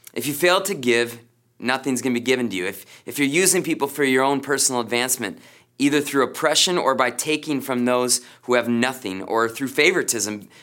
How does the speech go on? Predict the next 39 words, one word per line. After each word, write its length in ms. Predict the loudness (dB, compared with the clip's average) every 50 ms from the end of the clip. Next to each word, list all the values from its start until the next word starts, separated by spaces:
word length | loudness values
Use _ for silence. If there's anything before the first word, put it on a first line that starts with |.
| -8 -4
by 120 | -2 -2
giving 300 | 2 2 2 2 2 2
to 140 | 0 0 0
those 320 | 0 0 2 2 2 0 0
who 120 | -2 -2
have 300 | -2 -2 -2 -2 -2 -6 -14 -20 -20 _ _ _ _ _ -20 -20 -20 -18 -16
a 200 | -10 -4 -4 -2
lot 280 | 0 2 2 2 2 4
already, 500 | 4 2 4 4 2 0 0 0 -2 -2
hoping 320 | 0 0 -2 0 0 0
that 120 | 0 0 0
you're 120 | 0 0
gonna 160 | 0 0 0
get 240 | 2 2 2 2 4
something 340 | 2 2 2 2 0 -2 0
back 240 | 0 0 0 0 -2
in 80 | -4
return, 500 | -4 -2 -2 -2 -2 -2 -2 -2 -4 -8 -12 -20 -20 -20 -20 -20 -20 _ _ _ _ _ -4
then 140 | -2 0
you've 100 | 2 4
already 220 | 4 4 4 4 4
set 240 | 4 2 2 2 0
yourself 340 | 2 2 2 2 2 2
up 140 | 0 -2 -2
to 80 | -4 -12
be 100 | -8 -6
disappointed. 580 | -2 -2 -2 -2 -4 -8 -14 -14 -16 -16 -20 _ _ _ _ _ _ _ _ -14 _ -2
Jesus 320 | 0 2 2 2 2 2
doesn't 280 | 2 2 2 0 0 0
work 200 | -2 -2 -2 -4
like 180 | -8 -8 -10
that, 240 | -14 -16 -16 -16 -18 _ _ _ _ _ _ _ _ -6
and 100 | -2 0
his 180 | 2 2 2 4
rewards 680 | 4 2 4 4 4 4 4 4 2 2 0 0 -2 -4 _ _ _
don't 260 | -2 0 0 0 -2
come 280 | -4 -4 -4 -2 -2 -2
that 180 | -2 -4 -6 -10
way. 280 | -16 -16 -18 -18 -20